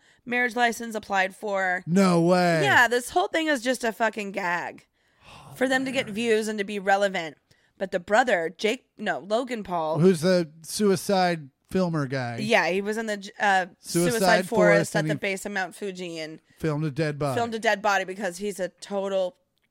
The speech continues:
Speaker 1: piece of shit.
Speaker 2: Yeah.
Speaker 1: He went on Fox Business last week. For what reason, I don't know.
Speaker 2: Man, they, they do just, those twenty-four hour news places, they need guests.
Speaker 1: He was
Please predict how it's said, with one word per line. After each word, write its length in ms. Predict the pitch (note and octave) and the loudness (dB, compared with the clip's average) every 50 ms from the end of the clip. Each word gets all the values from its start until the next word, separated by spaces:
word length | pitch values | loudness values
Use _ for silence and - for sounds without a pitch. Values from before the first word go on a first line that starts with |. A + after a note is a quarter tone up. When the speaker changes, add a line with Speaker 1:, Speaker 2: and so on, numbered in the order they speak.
| _ _ _ | _ _ _
Speaker 1:
piece 380 | - - - A#3+ A#3 A3+ G#3+ - | -20 -12 -10 -8 -8 -8 -8 -6
of 220 | - G#3+ G#3+ F#3+ | -6 -6 -6 -6
shit. 380 | - - G#3 F#3+ F3 D3+ - - _ _ _ _ _ | -6 -8 -8 -8 -8 -8 -10 -14 _ _ _ _ _
Speaker 2:
Yeah. 260 | D3 C3+ B2 G#2 F#2+ - _ _ _ _ _ _ _ _ _ _ _ | -10 -8 -8 -10 -14 -18 _ _ _ _ _ _ _ _ _ _ _
Speaker 1:
He 180 | - - B3+ C4 | -12 -8 -6 -4
went 140 | C4+ C#4 C4+ | -2 0 0
on 120 | B3 A#3 | 0 0
Fox 320 | - - A3+ G#3+ G#3 - - | 0 0 0 0 0 -2 -6
Business 420 | F#3 G#3 A3 A3+ A3 G3 F#3+ - | -4 -4 -4 -4 -4 -8 -8 -6
last 280 | G3 F3+ E3+ F#3 - - | -4 -4 -4 -4 -6 -8
week. 200 | F3+ E3+ F3 - | -10 -10 -10 -10
For 180 | - - F3 F3 | -8 -6 -6 -4
what 240 | F#3+ G3+ G3+ - G3 | -2 -2 -2 -2 -2
reason, 440 | G#3 G#3 G3+ F3+ G3+ F#3 F3+ F3+ - - _ _ - | -6 -6 -6 -6 -6 -6 -6 -8 -10 -14 _ _ -4
I 220 | F3+ G3+ A3 A#3 | 0 0 0 0
don't 380 | A3 F#3 G3+ F#3 E3 D#3 - C#3+ | -2 -2 -2 -2 -2 -4 -6 -10
know. 440 | D#3+ D#3 C#3+ A#2 A2 A#2+ D#3+ G3 - _ _ _ _ _ _ | -10 -8 -8 -8 -8 -10 -12 -14 -18 _ _ _ _ _ _
Speaker 2:
Man, 380 | A#2+ B2 B2+ B2 B2 A#2 A#2 A2+ | -12 -8 -6 -6 -6 -6 -6 -6
they, 240 | B2 C#3 D#3 D#3 C#3 - _ - | -6 -6 -6 -6 -8 -10 _ -8
they 160 | C#3 D#3 D#3+ | -6 -4 -6
do 300 | C3 - - D3+ D3 D3 | -6 -4 -2 -2 -2 -2
just, 320 | C3+ C3 C#3+ C3+ - - - _ _ - | -2 -2 -4 -4 -4 -8 -16 _ _ -14
those 360 | C#3+ C#3+ C3 F3+ G#3 A3+ A3 | -12 -6 -2 0 0 0 0
twenty-four 480 | - - G#3+ G#3 G3+ F#3 - F#3+ F#3+ F#3 | -2 -2 0 0 0 0 0 2 2 2
hour 180 | F#3 F3+ F3+ F3 | 4 2 2 0
news 260 | E3+ F3 F3+ F#3 D3+ | 0 0 -2 -2 -2
places, 380 | - F3+ F3 E3 - - D#3 C#3 | -4 -2 -2 -2 -2 -4 -6 -4
they 160 | D3+ E3 E3 | -4 -4 -2
need 380 | E3 E3 F3 F#3+ G3 F3+ - - | -4 -4 -6 -6 -8 -10 -8 -6
guests. 720 | E3 E3 F#3 G#3+ F3 - - - - - - - - - | -4 -2 0 -2 -2 -4 -8 -14 -18 -20 -20 -20 -20 -20
Speaker 1:
He 300 | _ - - B3 B3 C4 | _ -16 -12 -10 -8 -8
was 480 | C4 C#4+ D4+ D4 D4+ D#4+ E4 - - | -6 -6 -4 -4 -4 -4 -6 -10 -14